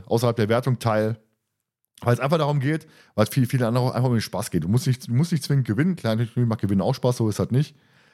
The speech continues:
aber, ähm, wir haben jetzt mittlerweile so viele nette, nette Leute da kennengelernt, die angesprochen worden sind und so weiter und so fort. Wie gesagt, auch mit, mit Anni sich zu treffen und mit, mit Nele und Maya und so weiter, Lisa, da macht tierisch Laune, sich zu unterhalten und so, also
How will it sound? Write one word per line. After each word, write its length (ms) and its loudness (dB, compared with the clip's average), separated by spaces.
aber, 460 0
ähm, 320 -2
wir 140 0
haben 80 2
jetzt 120 -2
mittlerweile 220 0
so 80 0
viele 200 0
nette, 200 -4
nette 200 -2
Leute 180 2
da 80 -2
kennengelernt, 680 0
die 120 -6
angesprochen 520 0
worden 240 2
sind 280 0
und 200 -4
so 100 0
weiter 240 0
und 80 0
so 80 0
fort. 180 -4
Wie 60 0
gesagt, 180 0
auch 60 -2
mit, 220 0
mit 140 0
Anni 200 0
sich 140 -2
zu 80 -6
treffen 400 0
und 140 0
mit, 120 -2
mit 160 -2
Nele 400 0
und 220 -2
Maya 240 2
und 160 -2
so 100 0
weiter, 320 0
Lisa, 360 0
da 140 2
macht 220 -4
tierisch 260 0
Laune, 260 2
sich 260 -4
zu 80 2
unterhalten 600 0
und 100 0
so, 140 -8
also 400 -2